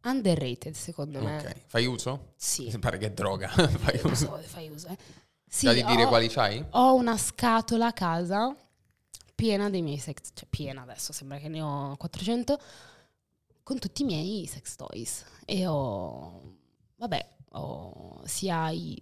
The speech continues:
Speaker 1: un paio di tipo ciuccia clitoride
Speaker 2: Ok.
Speaker 1: e un paio di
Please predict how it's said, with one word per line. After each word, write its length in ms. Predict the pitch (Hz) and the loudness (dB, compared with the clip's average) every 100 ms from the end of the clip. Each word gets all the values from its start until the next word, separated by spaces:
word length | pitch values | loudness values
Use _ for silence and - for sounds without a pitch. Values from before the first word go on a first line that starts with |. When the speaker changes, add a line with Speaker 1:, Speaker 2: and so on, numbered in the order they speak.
| - | -8
Speaker 1:
un 200 | 180 175 | -6 0
paio 320 | 190 180 185 | 4 6 6
di 160 | 170 170 | 2 -4
tipo 380 | - - 160 156 | -6 -6 -4 -4
ciuccia 280 | 156 - 160 | -6 -6 -4
clitoride 720 | 160 151 151 160 196 - _ | -4 -4 -6 -6 -6 -10 _
Speaker 2:
Ok. 480 | 127 107 104 110 139 - _ _ _ | -10 -6 -6 -6 -8 -12 _ _ _
Speaker 1:
e 640 | 226 196 175 165 156 156 - | 2 4 4 4 2 0 0
un 200 | 180 160 | -2 2
paio 400 | 175 165 175 160 | 4 4 4 2
di 1160 | 160 160 160 156 156 151 147 143 143 147 147 | 0 -2 -2 -2 -2 -4 -6 -8 -8 -12 -18